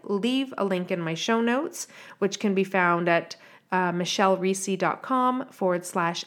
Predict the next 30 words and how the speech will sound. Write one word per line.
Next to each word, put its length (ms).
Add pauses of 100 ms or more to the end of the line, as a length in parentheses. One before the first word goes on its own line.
episode 500
twenty-six. 720 (340)
Or 540 (180)
you 120
can 140
head 260
right 200
on 160
over 200
to 40
Facebook 580
right 180
now 240
if 120
you've 120
got 160
your 100
phone 240
or 60
computer. 680 (200)
You 100
can 160
search 420
for 140
the 100
group 460 (220)
L 380 (220)
E 400
Podcast, 760
meaning 360